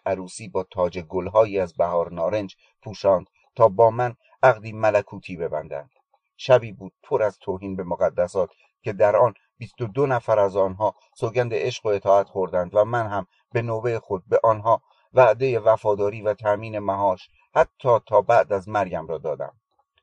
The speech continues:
از شدت دلواپسی غیر قابل درمان خوابم نمی برد.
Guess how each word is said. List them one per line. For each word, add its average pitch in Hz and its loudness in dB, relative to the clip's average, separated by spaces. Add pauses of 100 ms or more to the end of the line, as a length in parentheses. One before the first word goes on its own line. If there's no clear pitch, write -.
از 127 -2
شدت 151 -2
دلواپسی 104 -2
غیر 101 -6
قابل 98 0
درمان 104 0 (240)
خوابم 120 2
نمی 80 -12
برد. 60 -18